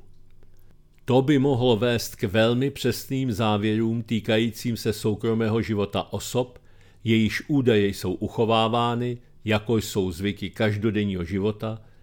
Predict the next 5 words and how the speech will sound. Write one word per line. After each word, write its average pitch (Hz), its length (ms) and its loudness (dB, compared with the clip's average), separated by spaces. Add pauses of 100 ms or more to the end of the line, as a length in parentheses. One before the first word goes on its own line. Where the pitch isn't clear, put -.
(160)
místa 120 440 2
trvalého 107 640 2
nebo 104 260 2
dočasného 90 560 -4
pobytu, 107 520 -6